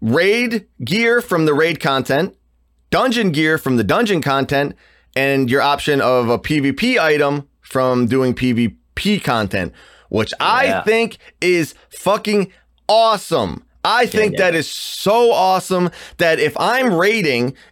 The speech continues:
Speaker 1: and I am interested in raiding and I'm looking at raiding gear, I can then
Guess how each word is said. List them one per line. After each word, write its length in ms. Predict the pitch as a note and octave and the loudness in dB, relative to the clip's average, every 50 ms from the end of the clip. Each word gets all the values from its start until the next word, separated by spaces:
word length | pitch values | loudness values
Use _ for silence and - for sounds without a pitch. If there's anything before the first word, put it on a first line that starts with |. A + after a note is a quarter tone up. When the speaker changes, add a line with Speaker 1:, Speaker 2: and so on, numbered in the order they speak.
| _ | _
Speaker 1:
and 120 | D#3 D#3+ D#3+ | -2 0 0
I 160 | E3 F#3 G3+ | 0 0 0
am 220 | G3+ F#3+ F3+ D#3+ D3 - | 0 2 0 0 -2 -2
interested 520 | - G#3 A3+ G#3 - A#3 - - G3+ G#3 F#3 | -2 -2 -2 0 -2 -4 -2 0 0 2 2
in 120 | F#3 E3+ | 2 2
raiding 460 | D3+ E3 F3+ F#3 F3 D#3 C#3+ C3+ C3 | 2 2 2 2 2 2 0 0 0
and 100 | - D3 | 0 0
I'm 180 | D3+ D#3 D#3 D3+ | 0 0 0 2
looking 380 | C#3 D3 G3+ A3 G#3+ - G#3 G#3 | 2 2 0 0 0 -2 0 0
at 160 | G3+ F3+ C#3+ | 0 0 0
raiding 440 | C#3 E3+ F#3+ G#3 G#3 F#3+ F3+ F3 D#3+ | 0 0 0 0 0 0 0 0 0
gear, 480 | C3 C3+ G3 G#3+ G3 E3 D3 C3+ C3 - - - - - _ | 0 0 0 0 2 2 2 2 0 -2 -6 -16 -20 -8 _
I 140 | - F3+ F#3+ | -4 -4 -2
can 240 | F#3+ - G3+ F#3 E3+ | 0 0 0 0 2
then 380 | F#3 F#3 F#3 F3+ E3+ D3 C#3 | 2 0 2 2 0 -2 -4